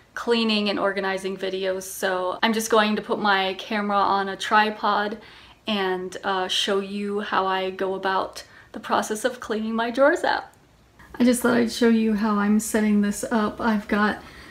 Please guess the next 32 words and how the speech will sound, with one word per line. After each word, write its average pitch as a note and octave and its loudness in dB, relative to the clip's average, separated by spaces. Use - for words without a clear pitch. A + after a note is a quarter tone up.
this - 0
cool A3 4
little, G3 2
um, G3 2
attachment G3+ 2
that - -2
came G3+ 4
from, G3 -2
off G3 2
of F#3+ -4
my F#3 2
selfie G3+ 0
stick, - -2
and G#3 6
I G3 4
attached F#3+ 0
it - -2
to G3 -2
this G#3 -2
thing, F#3+ 2
which, - -4
um, F#3 0
you G#3 0
can F#3+ 0
attach F#3 -2
a F3 -2
camera G3 0
to G3 0
or F#3+ 0
whatever, F#3 0
um, F#3 0
and F#3+ 0